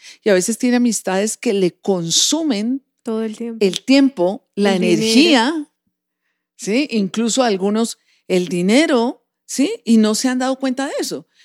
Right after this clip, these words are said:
Speaker 1: Y dicen, "Oiga, ¿a qué horas?". Y es, o sea, n-, no, porque no estamos mirando así, cómo estoy administrando lo que Dios me ha dado.
Speaker 2: No, y que también dijiste algo, o sea, eso me quedó sonando como en el, a veces uno suelta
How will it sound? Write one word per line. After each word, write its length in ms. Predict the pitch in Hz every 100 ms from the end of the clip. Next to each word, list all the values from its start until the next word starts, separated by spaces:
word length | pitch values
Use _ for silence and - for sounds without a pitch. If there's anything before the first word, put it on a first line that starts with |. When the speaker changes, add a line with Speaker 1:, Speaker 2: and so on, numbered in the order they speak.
| _
Speaker 1:
Y 80 | 208
dicen, 300 | 190 247 240
"Oiga, 420 | - 247 247 208 - _ _ -
¿a 100 | 196
qué 140 | 247
horas?". 220 | 240 247
Y 80 | 247
es, 240 | 247 - - -
o 40 | 196
sea, 160 | 208
n-, 220 | 170 180 -
no, 520 | 196 - 202 190 190 196
porque 260 | 196 190 190
no 160 | 185 185
estamos 460 | - 220 220 214
mirando 480 | 220 180 175 175 185
así, 360 | 196 294 226 -
cómo 220 | 165 190
estoy 220 | - 196
administrando 800 | 196 202 170 147 - 160 185 196 _ _ _
lo 200 | 202 180
que 160 | 160 151
Dios 220 | 143 165
me 80 | 156
ha 60 |
dado. 300 | 170 156 _ _ _ _ _
Speaker 2:
No, 140 | 262
y 60 | 277
que 120 | 247
también 380 | 233 226 226 220
dijiste 360 | 220 214 208 220
algo, 280 | 214 202 165
o 100 | 202
sea, 240 | 208 214 202 _ _ _
eso 200 | 220 233
me 200 | 226 226
quedó 300 | 226 247 226
sonando 480 | 214 226 226 220 233
como 260 | 247 233 226
en 100 | 220
el, 320 | 214 214 208 _ _ _ _ _ _ _
a 160 | 214 220
veces 300 | 220 226 240
uno 460 | 233 226 226 220
suelta 800 | 190 - 269 247 208 233 226 220